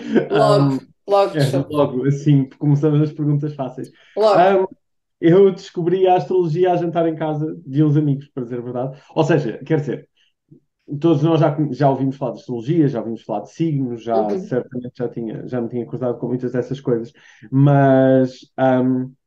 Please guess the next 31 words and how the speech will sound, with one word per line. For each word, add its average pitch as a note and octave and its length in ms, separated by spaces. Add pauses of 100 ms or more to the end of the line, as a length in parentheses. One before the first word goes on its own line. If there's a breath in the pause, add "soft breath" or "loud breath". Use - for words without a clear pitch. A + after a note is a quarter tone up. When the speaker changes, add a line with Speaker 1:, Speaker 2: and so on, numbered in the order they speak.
(280)
Speaker 2:
foi E3 120
uma E3 140
vez, E3+ 180
estava C#3+ 180
em C#3+ 40
casa D3 180
de D3+ 40
uns D3 120
amigos D3+ 340
cuja C#3+ 260
mãe C#3 220
estava C3+ 320
a - 40
estudar C3 480 (480 soft breath)
astrologia C#3 800 (320 soft breath)
e C3+ 440
Speaker 1:
Uhum. - 60
Speaker 2:
quis C#3+ 160
fazer C#3+ 140
Speaker 1:
E C#3 60
tu - 80
Speaker 2:
uma B3+ 60
Speaker 1:
tinhas B3+ 240
Speaker 2:
mala - 40
Speaker 1:
que C#4+ 80
Speaker 2:
de A3 40
Speaker 1:
idade? G#3 340 (380)
Tu A3 100
tinhas B3+ 280
que A#3+ 120
idade? G3+ 320